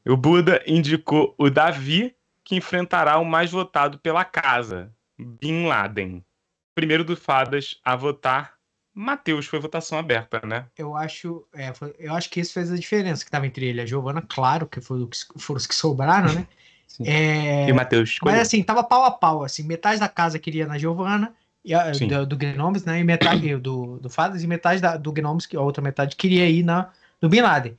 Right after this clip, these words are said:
Speaker 2: Independente de quem for sorteado primeiro, foi o Matheus, o Matheus foi no Bin Laden, todo mundo foi no Bin Laden, claro, né? Até, até, até a Isabelle, né? A Isabelle, desde que, desde o paredão da Fernanda, ela decidiu que, que é fada, né?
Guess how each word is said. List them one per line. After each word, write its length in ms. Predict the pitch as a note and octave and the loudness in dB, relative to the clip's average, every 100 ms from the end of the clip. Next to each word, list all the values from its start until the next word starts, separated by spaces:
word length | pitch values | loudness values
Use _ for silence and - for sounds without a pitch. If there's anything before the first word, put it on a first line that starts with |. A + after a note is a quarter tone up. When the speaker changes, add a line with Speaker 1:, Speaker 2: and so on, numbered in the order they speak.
| _ | _
Speaker 2:
Independente 400 | D4 A3+ F#3 F#3+ | -2 2 4 2
de 60 | - | 0
quem 80 | A#3+ | -2
for 160 | B3+ | -2
sorteado 380 | A#3+ B3 A#3+ A#3 | 0 2 2 0
primeiro, 340 | D4+ C4 F3 | 0 0 0
foi 140 | C3+ D3+ | -2 -6
o 100 | D3+ | 0
Matheus, 340 | E3+ F3 E3+ | 0 2 0
o 20 | F#3 | 0
Matheus 260 | F3 C#3 | -2 -4
foi 100 | - C3 | -8 -8
no 40 | |
Bin 140 | B2+ D#3 | -4 0
Laden, 320 | D#3 E3+ G3+ - | 0 0 -2 4
todo 240 | A#3 A3 | 6 6
mundo 200 | G3+ F#3 | 4 2
foi 80 | G3+ | -4
no 60 | G3+ | -4
Bin 60 | |
Laden, 160 | G3+ A#2+ | -2 0
claro, 360 | - D#3 C#3 A#2+ _ _ | 4 4 2 -4 _ _
né? 260 | C#3 D3 D#3 _ _ - | -6 -6 -6 _ _ -6
Até, 260 | F#3 - - | -2 0 2
até, 440 | F#3+ - D#4 G#4 - | 0 2 2 2 0
até 300 | F#3+ F3 A3+ | -2 2 2
a 60 | E4+ | 4
Isabelle, 760 | C#4+ D#4 D#3+ D#3 C#3+ D#3+ C3+ B2+ | 4 2 2 -4 -6 -8 -8 -8
né? 220 | C#3 C#3 _ - | -10 -12 _ -6
A 60 | F#3 | 0
Isabelle, 300 | C4+ C#4 A3+ | 0 0 -2
desde 280 | A#3+ D#4 | -2 -2
que, 400 | - G#3+ G3 E3+ - | 0 0 0 -4 0
desde 260 | A3 C4+ | 0 0
o 40 | G#3+ | 0
paredão 340 | G#3 F3 F3 | 2 2 0
da 80 | D#3+ | -4
Fernanda, 440 | C#3 C#3+ G3 F3+ E3+ | -4 -2 0 2 2
ela 140 | G#3 | 0
decidiu 480 | G3+ G#3+ - F3 G3+ | 0 -2 0 -2 -2
que, 220 | - A3 | -4 -12
que 140 | - G#3+ | 0 0
é 60 | |
fada, 400 | G#3 D#3 A2+ A2+ | 2 0 0 -4
né? 180 | C3 E3 | -10 -10